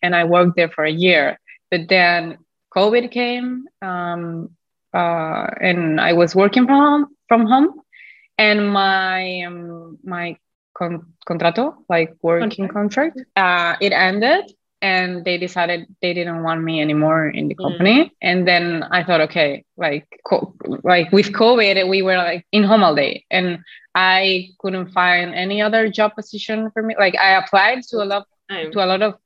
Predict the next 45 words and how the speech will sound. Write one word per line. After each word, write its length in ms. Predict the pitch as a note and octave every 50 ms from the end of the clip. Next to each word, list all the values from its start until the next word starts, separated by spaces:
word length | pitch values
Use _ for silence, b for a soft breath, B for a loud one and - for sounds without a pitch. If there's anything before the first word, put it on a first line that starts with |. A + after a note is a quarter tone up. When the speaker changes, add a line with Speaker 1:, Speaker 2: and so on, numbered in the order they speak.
| _ _ _ -
Speaker 1:
I, 260 | G3 - - - - -
I, 140 | - G#3 A3
I 140 | - A#3+ B3
applied 260 | B3 B3 C#4+ C#4+ C#4 -
to 140 | C4 A3
a 20 | F#3+
lot. 300 | E3 D3+ C#3+ C3 F3 - _ _ _ _ -
And 140 | G3+ G3+
I 120 | G3 G3 G3+
Speaker 2:
Mm-hmm. 160 | G#3 A3 G#3+
Speaker 1:
tried 340 | - G#3 G#3+ A#3+ B3 A3 - -
to 200 | - G3+ F#3+ F#3 F3+
look 300 | F3 F#3 G3+ G#3 G3+ -
for, 280 | - F3 E3 D#3+ C#3 - _
for 200 | - F3+ D#3 D#3
something, 520 | - - F#3 E3 E3 D#3+ - D#3 D3 D3+ D3+ B B B B B B
but, 280 | F#3 G3 F#3+ F#3 F#3 F3+ - - - - -
um, 500 | E3+ F#3+ F#3 F3+ F3 E3+ E3+ D#3+ E3+ - -
nothing 320 | G3 G3 F#3 F#3+ F#3+ F#3 E3+
came 220 | F#3 F3 E3 D#3
up. 180 | C3+ A#2+ - -
So 360 | - - - A3+ G#3+ G#3 G3+ G3
I 200 | F#3+ G3 G3 G3+
decided, 300 | G#3 G3+ G3+ F#3 F3+ F#3+ F#3
"Okay, 200 | F#3+ F#3+ D#3 C#3
let's 240 | C#3+ D#3 D#3+ D#3 _
do 160 | - A3+ A#3+
something 600 | A3+ - G3 F3+ F3+ F3+ F3 E3 E3 E3 E3 - -
these 240 | - F#3 F3+ F3+ F3+
months 460 | F3 D#3+ D#3+ D3+ E3 D#3+ - - - -
while 320 | F3 E3+ D#3 D3+ D3 C#3
I'm 360 | - - D#3+ D#3+ D#3+ D#3 D3+
looking 420 | D#3 E3+ F3+ G3+ B3 C4+ C#4+ C#4 - -
for 200 | C#4+ C#4+ C#4+ C#4 - _ _ -
a 100 | A3 A3+
job. 300 | - - C4 C4+ D#4+ F4 - - - -
I 140 | F#3+ F#3+
want 200 | F#3+ G3 G3 F#3+
to 80 | G3 G3
do 100 | F#3 G#3+
something. 360 | G3+ G#3 F#3+ E3+ - E3 D#3
I, 180 | D3 A#2+ D#3 - -
I 120 | D#3+ E3+
want 220 | E3 D#3+ D#3+ D#3+ - - E3+
to 180 | D#3+ D#3 D3+